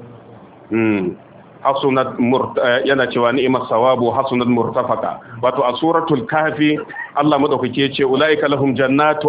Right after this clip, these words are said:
adnin." Waɗannan mutanen ƙwarai za su samu gidajen aljanna, tajri min tahtihimul anhar, wanda, waɗanda ƙoramu na gudana ƙarƙashin su.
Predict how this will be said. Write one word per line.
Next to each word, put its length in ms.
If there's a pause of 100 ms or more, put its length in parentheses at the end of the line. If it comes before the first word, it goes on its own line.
adnin." 560 (560)
Waɗannan 500
mutanen 400
ƙwarai 300
za 160
su 80
samu 240
gidajen 560
aljanna, 720 (320)
tajri 400
min 240
tahtihimul 640
anhar, 640
wanda, 180
waɗanda 380
ƙoramu 400
na 100
gudana 400
ƙarƙashin 560
su. 140